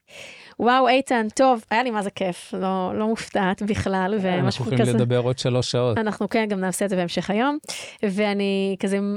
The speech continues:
Speaker 1: מרגישה ש-, in a way, אפילו, זה מאוד מיוחד עבורי לשמוע אותך אומר את כל הדברים האלה, כי אני, אני כזה מרגישה ש-,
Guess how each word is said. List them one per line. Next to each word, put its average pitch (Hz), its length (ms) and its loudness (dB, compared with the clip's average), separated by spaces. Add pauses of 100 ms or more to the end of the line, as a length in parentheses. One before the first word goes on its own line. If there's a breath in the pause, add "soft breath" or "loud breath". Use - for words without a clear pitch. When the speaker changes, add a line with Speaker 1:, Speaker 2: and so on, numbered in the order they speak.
(100)
Speaker 1:
מרגישה 202 640 0
ש-, - 100 -4
in 220 300 0
a 190 40 0
way, 214 320 2
אפילו, 220 640 0
זה 190 120 -2
מאוד 196 200 -2
מיוחד 233 400 -2
עבורי 202 320 0
לשמוע 226 400 -2
אותך - 180 -4
אומר 196 240 -2
את 214 80 -8
כל 220 100 -2
הדברים 202 380 -2
האלה, 208 220 -2
כי 208 100 -8
אני, 180 520 -6
אני 175 140 -6
כזה 190 220 -6
מרגישה 175 360 -6
ש-, - 100 -8